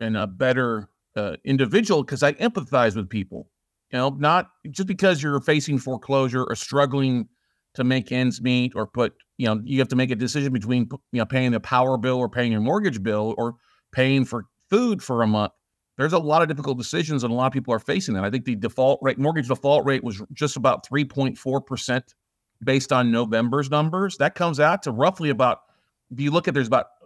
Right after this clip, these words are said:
uh, eighty-two million homes, give or take a little bit, homes that have a mortgage on it. That's somewhere between about three and a half million people that are in default. You know, they're more than ninety days behind, or they're more, they're facing foreclosure.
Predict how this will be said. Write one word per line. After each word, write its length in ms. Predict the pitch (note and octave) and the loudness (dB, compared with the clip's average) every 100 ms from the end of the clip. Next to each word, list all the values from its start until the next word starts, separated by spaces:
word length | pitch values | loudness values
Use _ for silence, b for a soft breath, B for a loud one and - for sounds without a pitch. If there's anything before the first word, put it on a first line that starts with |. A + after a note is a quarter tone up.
| _ | _
uh, 100 | A2+ - | -4 0
eighty-two 760 | D#3 F3 E3 C#3 - E3+ D3+ | 0 0 -2 -4 -4 -2 0
million 640 | C3 B2+ D3 D#3 D3+ D3 | 0 0 0 2 2 2
homes, 560 | C#3 C3 C#3+ C3+ B2+ A2 | 2 2 2 4 0 0
give 180 | C3+ C3 | 0 0
or 80 | A#2 | 0
take 220 | C3 A2+ | -2 0
a 60 | |
little 280 | A2 G#2+ G2+ | 0 0 0
bit, 220 | G2 G#2+ - _ _ _ _ | 0 -2 -4 _ _ _ _
homes 200 | C3+ C#3 | 0 0
that 100 | B2+ | 2
have 160 | C3 B2 | 2 2
a 80 | A2+ | 2
mortgage 440 | A#2 E3 D3+ A#2 | 0 -2 -2 0
on 140 | A2+ A2+ | 0 -2
it. 60 | - _ _ - | -8 _ _ -2
That's 160 | F3 | -2
somewhere 240 | - E3+ D3 | 2 2 2
between 460 | C#3 - C#3+ C3+ | -2 0 2 4
about 220 | B2 - | 2 0
three 140 | - C#3+ | -2 0
and 100 | C#3 | 2
a 60 | |
half 260 | C3 C3 G#2+ | 2 0 0
million 600 | A#2+ B2+ C#3 D3+ D3 C3+ | -2 0 0 0 0 0
people 680 | - F#3 G#3+ A2 G2 G2+ C3 _ - | -2 -2 -2 -2 -2 -4 -8 _ -2
that 200 | A#2 - - | -2 0 2
are 260 | A#2+ A2+ - _ _ - | 2 2 -4 _ _ 0
in 220 | C#3 C#3 | 0 2
default. 480 | C3+ - F3 - - _ - | 0 2 2 2 -2 _ -6
You 100 | A2+ | -2
know, 100 | A2 | 0
they're 140 | C3 | 0
more 240 | C3 C#3 B2+ | 2 2 2
than 140 | A#2+ | 0
ninety 360 | A#2+ C#3 D3 C#3 | 0 0 0 0
days 240 | C3+ A#2 | 0 2
behind, 400 | B2+ A#2+ B2 A#2+ | 2 2 2 2
or 60 | A2+ | 0
they're 80 | A2+ | 0
more, 280 | A#2+ B2 A2 | 2 0 0
they're 360 | B2 G2 A#2 | -4 -2 -4
facing 800 | F#2+ - C#3 D3 C3 - C3+ B2+ | -4 -2 -2 -2 -6 -8 -2 -2
foreclosure. 760 | - - - D#3 G3 G2 C2+ | -4 -10 -2 0 0 -4 -8